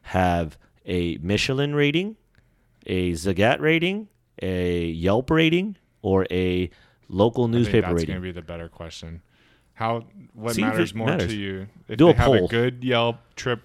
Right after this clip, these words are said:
Speaker 2: slash TripAdvisor,
Speaker 1: Mm-hmm.
Speaker 2: or do they have, and or do they have, uh, any national awards?
Speaker 1: Yeah. If
Speaker 2: What,
Speaker 1: that even
Speaker 2: which,
Speaker 1: matters.
Speaker 2: which pays atten-, yeah.
Speaker 1: Yeah,
Speaker 2: I
Speaker 1: 'cause I
Speaker 2: think
Speaker 1: know
Speaker 2: the
Speaker 1: some
Speaker 2: local
Speaker 1: restaurants like to put that up and some restaurants don't.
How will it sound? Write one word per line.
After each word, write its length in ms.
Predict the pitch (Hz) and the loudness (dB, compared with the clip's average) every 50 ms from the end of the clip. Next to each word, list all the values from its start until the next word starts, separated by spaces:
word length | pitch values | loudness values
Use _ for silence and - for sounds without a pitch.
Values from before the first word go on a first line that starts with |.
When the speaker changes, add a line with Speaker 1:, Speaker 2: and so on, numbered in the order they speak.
| - | -16
Speaker 2:
slash 360 | - - - 117 110 107 104 - | -14 -8 -6 -6 -6 -6 -6 -6
TripAdvisor, 760 | - 131 120 117 104 98 104 101 104 101 95 101 101 98 98 | -6 -6 -6 -6 -6 -4 -4 -4 -4 -4 -4 -4 -6 -6 -6
Speaker 1:
Mm-hmm. 160 | 78 73 73 76 80 87 - _ _ _ _ | -8 -10 -12 -12 -14 -16 -20 _ _ _ _
Speaker 2:
or 180 | - 110 104 101 | -6 -4 -4 -4
do 240 | 92 98 104 98 98 | -4 -4 -4 -4 -4
they 240 | 98 98 95 92 95 | -4 -4 -4 -4 -4
have, 520 | 95 98 98 95 95 95 95 95 92 95 - _ _ _ - | -4 -6 -6 -6 -6 -6 -8 -8 -10 -14 -20 _ _ _ -8
and 300 | - 123 123 123 120 120 | -4 -2 0 0 0 -2
or 240 | 127 120 107 104 101 | -2 -2 -2 -2 -4
do 160 | 95 92 104 | -4 -6 -8
they 180 | 98 92 92 90 | -8 -6 -6 -8
have, 300 | 90 92 92 92 95 90 | -6 -8 -8 -8 -10 -8
uh, 320 | 98 95 92 90 90 90 87 95 104 _ _ _ _ _ _ _ _ _ _ _ - | -8 -8 -6 -6 -8 -8 -10 -12 -14 _ _ _ _ _ _ _ _ _ _ _ -8
any 360 | 107 101 98 95 92 92 92 _ _ - | -6 -4 -4 -4 -4 -6 -8 _ _ -8
national 580 | 120 110 104 98 95 90 - - 92 85 85 85 | -6 -4 -2 -2 -4 -6 -8 -10 -12 -10 -10 -10
awards? 480 | 82 85 85 80 82 - - - - - - | -10 -10 -10 -12 -12 -14 -16 -18 -18 -14 -6
Speaker 1:
Yeah. 260 | - 107 107 92 82 - - _ _ _ _ _ _ - | -2 0 0 0 -2 -6 -10 _ _ _ _ _ _ 2
If 100 | - 143 | 2 4
Speaker 2:
What, 60 | 113 117 | 4 4
Speaker 1:
that 120 | 165 160 | 4 4
even 120 | 160 151 139 | 4 4 4
Speaker 2:
which, 80 | - 147 | 4 2
Speaker 1:
matters. 220 | 196 208 - 156 120 | 2 0 -2 -4 -6
Speaker 2:
which 320 | 123 120 123 - - - _ _ - | -8 -8 -10 -14 -16 -16 _ _ -8
pays 240 | - 117 113 104 107 | -6 -6 -6 -6 -8
atten-, 240 | 95 - 110 98 - | -10 -12 -14 -10 -6
yeah. 240 | 117 117 107 92 92 - - - | -4 -2 -2 -4 -6 -10 -14 -10
Speaker 1:
Yeah, 160 | - - 87 | -8 -6 -6
Speaker 2:
I 40 | 82 | -4
Speaker 1:
'cause 180 | - - 151 - | -2 0 4 4
I 40 | - | 6
Speaker 2:
think 40 | |
Speaker 1:
know 60 | 233 226 | 6 6
Speaker 2:
the 60 | 185 - | 6 6
Speaker 1:
some 120 | - 208 | 6 6
Speaker 2:
local 60 | - 175 | 8 8
Speaker 1:
restaurants 440 | 180 175 127 123 180 180 151 113 | 8 8 8 8 6 6 4 6
like 180 | 170 160 151 - | 4 4 4 4
to 80 | - 143 | 0 0
put 220 | - - 151 - | 2 2 2 2
that 140 | - 143 143 | 4 4 4
up 220 | 139 143 151 147 - | 6 4 4 2 -2
and 120 | 135 117 | -8 -4
some 200 | - 156 147 135 | -2 -2 0 0
restaurants 340 | 135 123 - 147 135 120 113 | -2 -2 -2 -4 -6 -6 -2
don't. 260 | 110 107 107 127 - | 0 0 0 0 -4